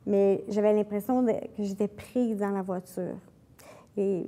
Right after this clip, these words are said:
les gens qui m'ont secourue ne m'ont pas dit non plus, euh. Et moi, j'ai, en plus, j'avais, euh, j'avais du sable dans, dans les yeux, il faisait soleil, donc j'ai pas pu voir les gens,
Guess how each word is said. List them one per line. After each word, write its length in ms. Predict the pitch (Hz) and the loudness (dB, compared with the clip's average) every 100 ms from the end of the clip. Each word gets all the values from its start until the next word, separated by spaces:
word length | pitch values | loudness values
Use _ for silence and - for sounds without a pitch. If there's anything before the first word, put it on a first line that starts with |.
| - | -4
les 160 | 208 196 | -2 -2
gens 240 | 202 214 | -2 -4
qui 160 | 214 190 | -4 -4
m'ont 180 | 190 | -4
secourue 540 | 180 190 - 180 180 214 | -6 -10 -6 -6 0 0
ne 120 | 196 | 0
m'ont 220 | 185 185 | -2 -4
pas 240 | 185 196 185 | -2 0 0
dit 220 | 175 202 | 0 -2
non 180 | 180 180 | -2 -6
plus, 380 | - - 190 | -12 -8 -6
euh. 100 | 180 180 - - - - - - - 226 | -6 -8 -14 -20 -20 -20 -20 -20 -4 0
Et 60 | |
moi, 160 | 208 240 | 4 4
j'ai, 80 | 226 - | 2 -2
en 140 | 214 | -2
plus, 300 | 208 254 262 | 2 2 4
j'avais, 420 | 214 202 214 214 | 4 6 8 8
euh, 640 | 208 202 196 190 190 151 101 190 - | 8 6 4 2 2 -2 -4 -8 -2
j'avais 200 | 226 202 | 2 4
du 120 | 190 | 2
sable 380 | - - 247 247 | -2 2 4 4
dans, 320 | 226 202 196 | 2 0 -2
dans 160 | 190 196 | -2 0
les 260 | 196 190 208 | -2 -2 0
yeux, 380 | 247 240 240 | 0 2 0
il 240 | 214 190 190 | 0 -4 -6
faisait 420 | 208 190 196 202 | -6 -2 0 0
soleil, 580 | 202 190 196 226 240 220 | 0 0 2 2 2 0
donc 240 | 202 214 | 0 0
j'ai 120 | 208 | 0
pas 260 | 196 208 190 - - | 0 0 0 -6 -6
pu 180 | 247 240 | -2 0
voir 300 | 214 202 214 | 0 0 2
les 220 | 202 190 | 0 0
gens, 340 | 190 196 226 | -2 -2 -2